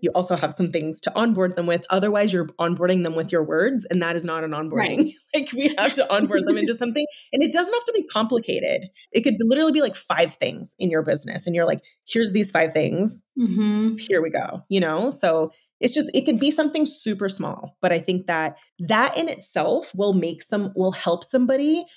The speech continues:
Speaker 1: who doesn't feel like they're a good leader or they've never done this before. Just getting stuff out of your brain and being like, "Wait, I do have a process for this." Or, "Wait, what is, oh, actually, I do this third step differently every time. Let me sit and think about this."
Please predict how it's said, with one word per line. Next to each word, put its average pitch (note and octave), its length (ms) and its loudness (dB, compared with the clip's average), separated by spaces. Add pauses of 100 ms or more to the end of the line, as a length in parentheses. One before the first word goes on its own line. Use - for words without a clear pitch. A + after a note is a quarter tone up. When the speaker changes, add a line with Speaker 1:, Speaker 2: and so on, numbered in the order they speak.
(280)
Speaker 1:
who A#3+ 240 0
doesn't G3 420 2
feel F#3 360 2
like F#3 180 0
they're E3+ 260 0
a E3+ 80 0
good D#3 220 0
leader B3+ 600 2
or E3+ 120 2
they've D#3 180 2
never D#3 340 -4
done C#4+ 200 2
this C#4 160 0
before. B3 560 0 (520)
Just C4 680 0
getting G3+ 240 2
stuff - 320 0
out F3 140 2
of F3 60 0
your F3+ 100 2
brain D#3+ 320 2
and F#3 100 4
being F3 160 0
like, D#3+ 220 0
"Wait, D#4+ 180 0
I A3 60 0
do C#4+ 260 0
have A3+ 140 2
a - 40 -6
process - 460 -6
for C#3+ 100 0
this." - 220 -2
Or, F#3+ 60 2
"Wait, B3+ 240 0
what C4 100 2
is, D4+ 180 0
oh, B3+ 320 2
actually, B3+ 440 2
I G3 120 -6
do F#3 160 0
this A3+ 200 -2
third A#3+ 260 0
step A3 240 0
differently A3 380 0
every C4 180 2
time. C#4+ 240 -2
Let E3 160 -2
me F#3 60 2
sit - 180 -4
and G3 140 -2
think D4 160 -2
about F#3 240 -4
this." - 120 -4